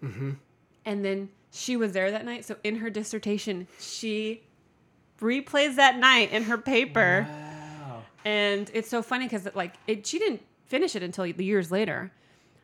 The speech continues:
Speaker 2: So I remember reading that and I was like, "Oh my God, I forgot about this night." 'Cause, you know, I blacked out. I was like, "I don't need to." So I, when I read that, I was like, "Holy shit,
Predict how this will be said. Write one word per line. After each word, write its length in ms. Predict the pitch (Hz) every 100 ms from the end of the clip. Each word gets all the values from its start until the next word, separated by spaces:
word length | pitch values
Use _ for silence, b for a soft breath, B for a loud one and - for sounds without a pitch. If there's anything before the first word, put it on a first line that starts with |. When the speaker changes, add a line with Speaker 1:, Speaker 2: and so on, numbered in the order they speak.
| -
Speaker 2:
So 120 | 226
I 40 |
remember 240 | 220 311 254
reading 320 | 208 226 247
that 120 | 202
and 80 | 202
I 40 | 196
was 100 | 196
like, 140 | 190 -
"Oh 360 | 233 262 294 277
my 360 | 247 233 240
God, 500 | 214 226 202 190 175
I 200 | 190 202
forgot 460 | 208 196 160 175 233
about 280 | 254 269 269
this 180 | 269 262
night." 560 | 254 247 247 247 233 b b b b -
'Cause, 140 | - 262
you 80 | 285
know, 340 | 190 202 214
I 100 | 220
blacked 360 | 202 214 214 214
out. 220 | 208 196
I 60 | 190
was 100 | 185
like, 140 | 180
"I 100 | 196
don't 280 | 196 185 175
need 180 | 208 185
to." 200 | - 190
So 160 | 214
I, 100 | 208
when 140 | 185 190
I 80 | 175
read 280 | 165 196 214
that, 80 |
I 80 | 190
was 100 | 180
like, 140 | 180 -
"Holy 840 | - 214 220 226 220 196 175 165
shit, 1000 | - - - - 202 190 165 - -